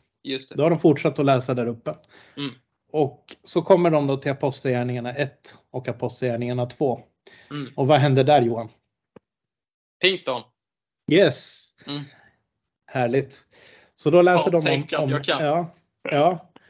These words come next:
Speaker 2: exakt som pingstpastor så tänkte jag att det här,
Speaker 1: <laughs> Vilken tur.
Speaker 2: <laughs> den sitter nog som en smäck då.
Speaker 1: <laughs>
Speaker 2: Exakt, pingst. De läser om pingst, eh, dessa människor då. Vanliga
Speaker 1: Mm.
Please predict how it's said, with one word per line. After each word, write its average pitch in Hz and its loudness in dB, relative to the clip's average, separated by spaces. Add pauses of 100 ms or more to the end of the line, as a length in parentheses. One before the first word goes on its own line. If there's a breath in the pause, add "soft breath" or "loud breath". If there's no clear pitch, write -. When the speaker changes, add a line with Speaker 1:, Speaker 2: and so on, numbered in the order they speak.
(300 loud breath)
Speaker 2:
exakt 156 0
som 147 2
pingstpastor 156 2
så - -4
tänkte 160 2
jag 151 2
att - -4
det 175 4
här, 175 0
Speaker 1:
<laughs> 214 0
Vilken 160 -4
tur. 156 2
Speaker 2:
<laughs> - -
den 170 6
sitter 175 0
nog 160 2
som 170 -2
en 151 0
smäck 151 -4
då. - -20
Speaker 1:
<laughs> - -18
Speaker 2:
Exakt, 139 -10
pingst. 170 -2
De 151 -6
läser 165 0
om 139 -4
pingst, - -10 (320)
eh, 131 -14 (460)
dessa 131 -4
människor 120 -4
då. 117 -10 (180)
Vanliga 131 0
Speaker 1:
Mm. 123 -10